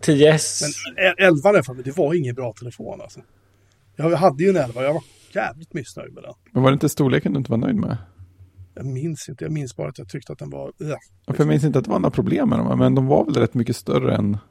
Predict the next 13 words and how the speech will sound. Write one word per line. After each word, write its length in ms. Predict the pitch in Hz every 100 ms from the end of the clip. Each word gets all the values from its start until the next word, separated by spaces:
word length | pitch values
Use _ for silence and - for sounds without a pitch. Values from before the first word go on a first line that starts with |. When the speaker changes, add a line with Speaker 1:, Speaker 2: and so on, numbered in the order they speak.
| _ _ _ - _ -
Speaker 1:
Ja, 320 | 131 143 151
de 180 | 151 151
gick... 180 | 143
Alltså, 380 | 175 165 156 139 - - _ _ _ _ _ -
elvan 640 | 165 160 143 139 147 156 - _ _ _ _ -
är 100 | 175
ju 120 | 147
lika 280 | 139 147 127
stor 340 | 117 135 120
som... 580 | 117 - 120 113 117 120 - _
Eh, 240 | - 110 57 - - _ -
Speaker 3:
ett 220 | 110 - -
hus. 340 | - - -